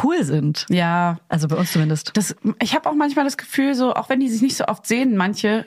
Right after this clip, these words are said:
Speaker 2: der Familienmitglieder, dass es trotzdem einfach, man merkt sofort, die sind
Speaker 1: Ja.
Speaker 2: trotzdem cool miteinander.
Speaker 1: Ja, das ist ein wohlig warmes Gefühl
Speaker 2: Ja,
Speaker 1: der Familie.
Speaker 2: genau. Sofort
Speaker 1: Apropos
Speaker 2: vertraut.
Speaker 1: wohlig warm.
Speaker 2: Apropos?
Speaker 1: Mats,
Speaker 2: Du
Speaker 1: ap-
Speaker 2: sagst auch apropos.
Speaker 1: Was sag ich denn, was sagt man denn sonst?
Speaker 2: Apropos.
Speaker 1: Was sag ich denn?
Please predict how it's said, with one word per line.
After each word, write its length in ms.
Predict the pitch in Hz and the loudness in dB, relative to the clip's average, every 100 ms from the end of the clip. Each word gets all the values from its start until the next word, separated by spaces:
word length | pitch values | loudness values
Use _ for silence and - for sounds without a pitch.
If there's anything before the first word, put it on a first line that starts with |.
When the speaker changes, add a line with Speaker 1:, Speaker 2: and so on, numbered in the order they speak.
| - | -4
Speaker 2:
der 100 | 190 | -2
Familienmitglieder, 1040 | 202 202 196 202 190 220 - 220 226 240 269 - - - | 2 2 2 2 2 0 2 0 2 0 -2 -12 -14 -4
dass 160 | 202 208 | -2 -2
es 80 | |
trotzdem 500 | - - 240 - 254 | -2 -4 -4 -2 -2
einfach, 460 | 247 226 - 233 - _ _ _ _ _ _ _ _ _ _ | -2 -2 -2 -4 -6 _ _ _ _ _ _ _ _ _ _
man 200 | - 220 | 0 2
merkt 240 | 233 311 339 | 2 0 -2
sofort, 280 | 277 285 277 | -2 0 0
die 40 | |
sind 160 | 247 202 | 0 0
Speaker 1:
Ja. 80 | |
Speaker 2:
trotzdem 180 | 202 226 - | 0 -2 0
cool 140 | 277 226 | 0 0
miteinander. 420 | 190 165 214 147 | 2 2 2 0
Speaker 1:
Ja, 120 | 156 160 - | -2 -6 -2
das 140 | 190 | 0
ist 40 | |
ein 140 | 175 160 | 2 2
wohlig 280 | 226 247 202 | 2 0 0
warmes 360 | 180 202 196 | 0 0 -2
Gefühl 320 | 202 - 170 | -6 -4 0
Speaker 2:
Ja, 100 | 196 | 0
Speaker 1:
der 100 | 202 196 | 2 2
Familie. 240 | 233 196 - | 2 2 0
Speaker 2:
genau. 160 | 160 175 | 0 0
Sofort 380 | - 190 - 214 | -2 -4 -2 0
Speaker 1:
Apropos 160 | 247 | 0
Speaker 2:
vertraut. 180 | - 220 | 0 2
Speaker 1:
wohlig 220 | 240 254 214 | 2 0 0
warm. 260 | 269 196 - _ - | 2 0 -2 _ -10
Speaker 2:
Apropos? 600 | 202 180 240 - 233 247 | -4 -2 -2 0 0 2
Speaker 1:
Mats, 260 | 208 - - | 0 -2 -4
Speaker 2:
Du 80 | |
Speaker 1:
ap- 60 | 220 | -2
Speaker 2:
sagst 280 | 185 - - | -2 -4 -6
auch 100 | - | -6
apropos. 600 | - - 170 - 147 156 - - _ - - | -8 -6 -6 -4 -2 -4 -6 -20 _ -20 -4
Speaker 1:
Was 120 | 170 | -2
sag 80 | 175 | 0
ich 60 | 160 | 0
denn, 140 | 151 147 | 0 0
was 120 | 160 | -2
sagt 160 | 165 165 | -2 0
man 80 | |
denn 100 | 143 | -2
sonst? 340 | 139 175 190 - | 0 -2 -4 -4
Speaker 2:
Apropos. 800 | 185 - 190 - - 220 196 147 - _ - - | -6 -2 -4 -4 -2 0 0 -4 -12 _ -20 -8
Speaker 1:
Was 80 | 185 | 0
sag 140 | 180 202 | 0 0
ich 100 | 190 | 0
denn? 300 | 180 165 | 0 0